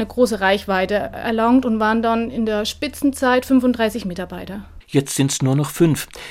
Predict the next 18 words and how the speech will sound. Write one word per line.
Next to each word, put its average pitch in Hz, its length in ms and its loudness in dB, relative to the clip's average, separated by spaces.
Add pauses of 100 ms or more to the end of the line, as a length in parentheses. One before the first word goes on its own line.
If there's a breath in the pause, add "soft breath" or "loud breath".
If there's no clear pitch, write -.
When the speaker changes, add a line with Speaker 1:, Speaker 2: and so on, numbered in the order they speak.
Speaker 2:
Die 156 260 -2
haben 151 240 0
aber 117 280 -2
voll 123 220 -2
zu 120 160 -8
tun, 165 420 -2
auch - 260 -6
dank 117 380 -4
des 107 160 -6
Know-hows 113 500 -2
von 113 220 -4
Sina 120 260 -4
Martin 135 360 -2
in 160 120 -2
Bezug 147 420 -4
auf 123 200 -8
digitales 113 720 -6
Marketing. 107 640 -6